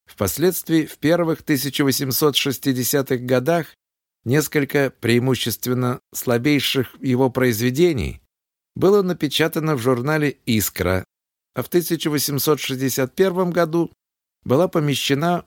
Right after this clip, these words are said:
в журнале «Развлечения» номер восемнадцать, комедия его «Любовь и Силен». Затем в тысяча восемьсот восемьдесят первом году напечатана в первый раз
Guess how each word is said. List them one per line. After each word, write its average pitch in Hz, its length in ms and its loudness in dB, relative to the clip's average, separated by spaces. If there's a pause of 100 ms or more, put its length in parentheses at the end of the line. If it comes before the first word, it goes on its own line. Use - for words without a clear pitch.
в 123 60 -10
журнале 139 720 0
«Развлечения» 131 960 0
номер 123 300 0
восемнадцать, 139 840 -4 (100)
комедия 147 720 2
его 131 580 0
«Любовь 110 540 0
и 143 100 -6
Силен». 69 600 -4 (560)
Затем 131 460 0
в - 60 -10
тысяча 160 420 -2
восемьсот 139 500 -2
восемьдесят 131 680 -2
первом 131 400 0
году 139 420 0 (520)
напечатана 165 680 0
в - 80 -6
первый 165 380 2
раз 160 400 0